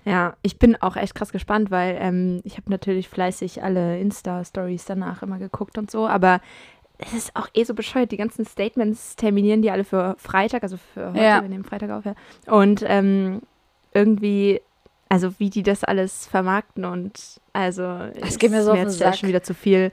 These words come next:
Speaker 2: Ja, voll.
Speaker 1: Ja.
Speaker 2: Die sollen einfach eine Wiedersehensshow einrichten und das war's.
Speaker 1: Ja, das
Speaker 2: Das
Speaker 1: passiert halt
Speaker 2: ist
Speaker 1: nicht. Und
Speaker 2: Ja.
Speaker 1: deswegen ist, glaub ich, müssen die das alles selber machen und übertreiben so krass dabei.
Speaker 2: Ja, ja, voll. Also auch Marvin mit seiner Ankündigung ging mir so auf die Nerven schon wieder.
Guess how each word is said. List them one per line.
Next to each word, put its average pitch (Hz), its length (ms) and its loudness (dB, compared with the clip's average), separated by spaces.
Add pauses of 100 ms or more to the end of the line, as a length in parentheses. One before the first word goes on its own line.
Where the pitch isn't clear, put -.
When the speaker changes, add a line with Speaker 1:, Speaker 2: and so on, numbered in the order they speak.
(100)
Speaker 2:
Ja, 196 320 2
voll. 196 240 0
Speaker 1:
Ja. 196 180 6
Speaker 2:
Die 196 80 0
sollen 196 240 2
einfach 214 140 0
eine 202 160 -2
Wiedersehensshow 185 800 2
einrichten 180 680 0
und 175 200 -2
das - 160 -10
war's. 185 100 2
Speaker 1:
Ja, 208 180 8
das 220 120 0
Speaker 2:
Das 202 140 -4
Speaker 1:
passiert 240 220 2
halt 196 160 4
Speaker 2:
ist 180 60 -4
Speaker 1:
nicht. 180 400 -6
Und 190 60 -2
Speaker 2:
Ja. 196 320 6
Speaker 1:
deswegen 202 280 2
ist, - 180 -10
glaub 185 200 0
ich, 190 200 -2
müssen 202 200 -2
die 190 60 0
das 185 140 -6
alles 190 180 -2
selber 208 240 2
machen 214 200 -2
und 202 40 -6
übertreiben 190 480 -6
so 170 80 -10
krass - 260 -14
dabei. 160 260 -6
Speaker 2:
Ja, 180 260 0
ja, 175 180 0
voll. 175 400 -2 (120)
Also 180 260 2
auch 180 180 8
Marvin 185 540 4
mit 180 160 -2
seiner 180 280 2
Ankündigung 175 640 -2
ging 175 160 -6
mir 175 160 -2
so 180 140 -2
auf 180 80 -4
die 180 120 -6
Nerven 175 500 -2
schon 170 240 -6
wieder. 175 400 -4